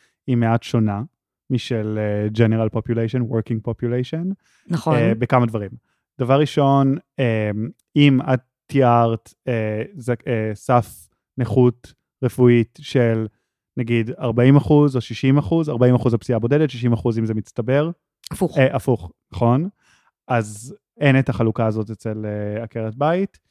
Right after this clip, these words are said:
Speaker 1: והיא, אה, נדרשת לחמישים אחוז נכות.
Speaker 2: כן, למרות שזה פחות מעניין בעיניי. כאילו, כל מי
Speaker 1: לא.
Speaker 2: שרוצה לראות את האחוזים יכול להיכנס ולראות ב-, באינטרנט. ההבדל המהותי בעיניי הוא לא באחוזי נכות.
Speaker 1: צודקת, זה באמת פחות מעניין,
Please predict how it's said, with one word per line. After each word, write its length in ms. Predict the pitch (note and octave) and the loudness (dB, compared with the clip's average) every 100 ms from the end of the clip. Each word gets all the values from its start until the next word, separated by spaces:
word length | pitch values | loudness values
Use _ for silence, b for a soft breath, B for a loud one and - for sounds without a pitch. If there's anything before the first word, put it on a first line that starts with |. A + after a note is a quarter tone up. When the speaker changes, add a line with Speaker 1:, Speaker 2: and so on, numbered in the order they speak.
| _ _ B2 | _ _ -4
Speaker 1:
והיא, 600 | A#2+ A#2+ B2+ B2 B2+ B2+ - | 0 2 4 4 2 -2 -6
אה, 240 | B2 A2 A2 A#2+ | -4 -2 -4 -4
נדרשת 580 | B2+ A#2 A#2+ A#2+ B2+ A#2+ | -2 0 0 0 -2 -4
לחמישים 580 | A#2+ A2 G2+ A#2 G#2+ A2+ | -2 -4 -2 -4 -2 -4
אחוז 420 | G#2 A2+ A2 G#2+ - _ _ - | -4 -4 -4 -6 -18 _ _ -10
נכות. 360 | A2 G2 _ _ - | -10 -10 _ _ -2
Speaker 2:
כן, 220 | C4+ G#3+ | 0 2
למרות 260 | G3+ A3 A#3 | 2 2 0
שזה 160 | A#3 | -2
פחות 340 | - G3 G#3+ A#3 | -2 0 -2 0
מעניין 420 | A#3 F3+ E3 E3 | 0 2 0 0
בעיניי. 360 | D#3 D3+ D3 D3+ - | 0 -2 -2 -4 2
כאילו, 200 | G3+ G3 | 2 6
כל 140 | A3+ | 4
מי 80 | A#3 | 6
Speaker 1:
לא. 60 | E3+ | 8
Speaker 2:
שרוצה 280 | - - | 8 6
לראות 200 | A3+ A3 | 6 6
את 40 | A3 | 6
האחוזים 400 | G#3+ G3+ F#3 G3 | 4 2 -2 -2
יכול 180 | F#3+ G3+ | 0 0
להיכנס 440 | G#3+ F3+ D#3+ - | 0 0 -2 -6
ולראות 340 | D#3 D#3 D3+ - | -6 -2 -4 -4
ב-, 280 | D3 C#3 C#3 | -6 -4 -6
באינטרנט. 500 | - D3+ D3+ D3+ C#3+ | -4 -4 -2 -4 -4
ההבדל 440 | D3+ D3 C#3+ F#3+ G#3+ | -2 -4 -2 0 2
המהותי 600 | G#3 E3+ D#3 - G#3 G#3+ | 4 2 0 -4 -4 -2
בעיניי 360 | E3+ D#3 F3+ | -2 -2 -2
הוא 120 | F3+ D#3+ | -2 0
לא 120 | E3 | 0
באחוזי 420 | D#3+ - D3+ D3+ | 0 -4 -10 -10
נכות. 140 | D3 | -4
Speaker 1:
צודקת, 340 | - D#3 D3 A2 | 0 2 2 0
זה 80 | A#2 | 2
באמת 240 | A#2+ B2 | 2 2
פחות 340 | - - A2 | -2 -6 -4
מעניין, 400 | A#2 A#2 F#3 G#3+ | -2 0 2 2